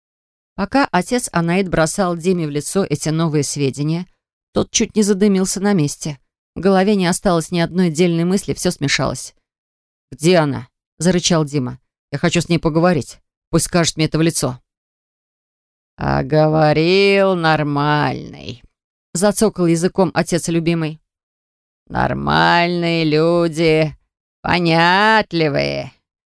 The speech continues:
Не позволю трепать нервы моей дочке. Девочка и так настрадалась. Сколько слёз этой ночью пролила.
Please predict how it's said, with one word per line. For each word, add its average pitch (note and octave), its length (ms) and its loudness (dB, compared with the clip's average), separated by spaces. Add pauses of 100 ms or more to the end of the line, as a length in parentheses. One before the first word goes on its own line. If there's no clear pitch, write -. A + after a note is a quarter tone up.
(300)
Не D#3+ 260 2
позволю E3 840 2
трепать D#3 560 0
нервы D#3 400 2
моей D3 300 0
дочке. C3 600 -4 (540)
Девочка F3 680 2
и F3+ 40 2
так D3+ 480 0
настрадалась. C#3 840 -2
Сколько F#3 500 2
слёз E3 420 2
этой C#3+ 260 -4
ночью C#3+ 380 -4
пролила. C#3+ 580 0